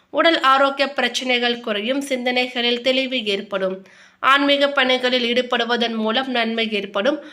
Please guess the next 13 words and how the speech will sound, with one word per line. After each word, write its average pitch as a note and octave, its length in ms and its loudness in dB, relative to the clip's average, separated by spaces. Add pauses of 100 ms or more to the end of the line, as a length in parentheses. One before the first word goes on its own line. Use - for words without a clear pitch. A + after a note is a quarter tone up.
(140)
உடலில் E4+ 440 2
இருந்து D4+ 320 2
வந்த C#4+ 260 2
எலும்பு C#4+ 400 0
பிரச்சனைகள் C#4 680 -2
தீரும். F#3+ 440 -4 (300)
பெண்கள் G4 440 4
சூழ்நிலை F4+ 540 4
அறிந்து D#4 400 2
காரியத்தை C#4+ 580 2
மேற்கொள்வது B3+ 680 0
நன்மையை A#3+ 540 -2
தரும். F#3+ 400 -2